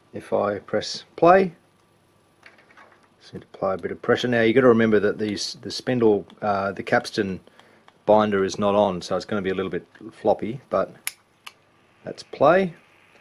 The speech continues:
So this little, uh, tension wheel puts a little bit of tension on the belt there. Press stop.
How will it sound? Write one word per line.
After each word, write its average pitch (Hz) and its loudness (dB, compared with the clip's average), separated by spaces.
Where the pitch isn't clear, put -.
So 98 -6
this 107 -4
little, 101 0
uh, 98 -2
tension 123 -4
wheel 117 6
puts - -6
a 107 -4
little 107 -2
bit 104 0
of - -6
tension 113 -6
on 101 -4
the 92 -8
belt 117 2
there. 156 4
Press - -10
stop. 147 2